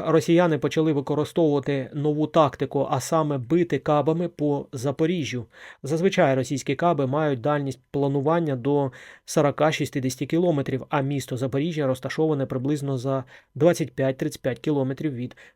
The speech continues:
поточної лінії фронту. Ну а далі до вашої уваги скандал із Чехією.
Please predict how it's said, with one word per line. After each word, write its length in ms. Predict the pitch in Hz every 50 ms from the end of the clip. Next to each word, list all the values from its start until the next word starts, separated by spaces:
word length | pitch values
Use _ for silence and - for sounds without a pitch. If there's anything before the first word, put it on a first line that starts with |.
| _
поточної 560 | - 160 156 - 135 123 - - 151 143 139
лінії 280 | 123 120 120 120 123 135
фронту. 480 | 131 - 170 165 139 120 - 127 113 - _ _ _ _ _ _ _ _ _ _ _ _ _ _ _ _ _ _ - - - - _ _ _ _ _ -
Ну 60 | 170
а 80 | 160 156
далі 260 | 147 170 180 165 156
до 160 | 139 - 147
вашої 300 | 147 151 147 - 156 151
уваги 380 | 151 147 147 160 160 139 147 135
скандал 580 | - - - 151 147 135 131 143 147 160 160
із 240 | 160 156 - - -
Чехією. 640 | - - - 185 147 - - 135 123 120 110 107 104